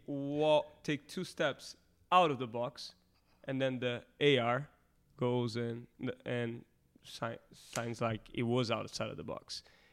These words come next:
And I think it was Chile that we were playing. I don't remember. My memory is not that great. But we would have, you know, it would be a tie game or whatever. And that was a deciding factor for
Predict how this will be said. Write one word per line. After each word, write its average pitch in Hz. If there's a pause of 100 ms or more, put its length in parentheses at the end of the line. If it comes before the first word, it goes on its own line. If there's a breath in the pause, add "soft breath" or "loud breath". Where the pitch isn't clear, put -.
(140)
And 110 (460)
I 120
think 120
it -
was 117
Chile 147
that 151
we 151
were 156
playing. 151
I 135
don't 127
remember. 117 (680)
My 117
memory 117
is 107
not 113
that 117
great. 113 (260 loud breath)
But 131
we 131 (680)
would 143
have, 127 (520)
you 135
know, 113
it 123
would 120
be 123
a 120
tie 127
game 123
or 117
whatever. 117 (380 soft breath)
And 113 (120)
that 127
was 120
a 120
deciding 120
factor 120
for 117